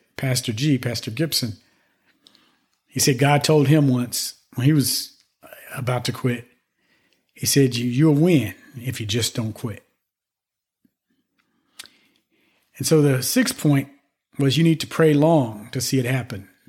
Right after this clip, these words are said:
Joseph's time in, in prison, in service as a slave, uh, to this high-ranking officer of Pharaoh's,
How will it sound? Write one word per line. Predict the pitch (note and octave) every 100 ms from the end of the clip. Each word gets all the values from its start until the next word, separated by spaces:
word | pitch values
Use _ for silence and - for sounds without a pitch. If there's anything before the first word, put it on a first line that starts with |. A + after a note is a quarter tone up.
| _ _ _ B2+
Joseph's | A#2 D#3 D3 D3+ -
time | D3 D#3 E3 D#3+
in, | C3 B2+ - _ -
in | B2 B2
prison, | D#3 D#3 D3+ D#3 D3+ C#3 C3 B2+
in | B2 A#2 A2 _ _ _ _ _ _ -
service | - E3 E3 D3+ E3+
as | C3+
a | A#2+
slave, | - D3+ D#3 D#3 D3+ C#3 - - _ _ -
uh, | - - -
to | - B2+
this | B2+ A#2+ - - _ _ -
high-ranking | - C#3+ C#3+ C#3+ C#3 C3+
officer | C3 C#3+ - - B2+ A2+
of |
Pharaoh's, | - E3+ D3 B2 A2+